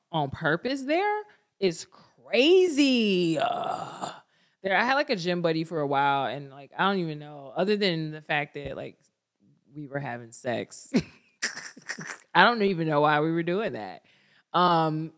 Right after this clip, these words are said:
I hated him so much. I think that was it. It was like, it made me hate him in the gym so much, and then it was like,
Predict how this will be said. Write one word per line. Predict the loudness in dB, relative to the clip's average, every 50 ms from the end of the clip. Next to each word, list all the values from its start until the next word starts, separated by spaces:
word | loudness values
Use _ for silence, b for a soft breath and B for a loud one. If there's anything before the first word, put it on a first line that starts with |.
| -10
I | -4 -2 0 0
hated | 0 2 0 0 0 0 -2
him | -4 -6 -8
so | -6 -2 0 0 0
much. | 2 0 0 0 0
I | 0 0
think | 0 4 6 6
that | 8 8
was | 6 4 4
it. | 2 2 2
It | 2 0 0
was | 0 0 0
like, | 0 -2 0 -2
it | -2 -2
made | 0 2 2 2 0
me | 0 -2
hate | -2 -2 -2 -2 -2
him | -2 -2 -2 -4
in | -4 -6
the | -8
gym | -10 -12 -16 -18 -18 -18
so | -18 -12 -6 -4 -2 0 2 2 4
much, | 4 2 2 0 0 -2 -2
and | -6 -8
then | -10 -10
it | -14
was | -18 -18 -18
like, | -18 -20 -20